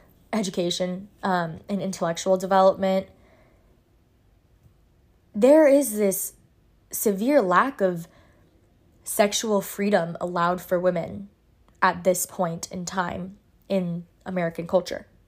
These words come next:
So, if we're asking how social dominance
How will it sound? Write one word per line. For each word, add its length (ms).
So, 260
if 180
we're 80
asking 720
how 640
social 380
dominance 800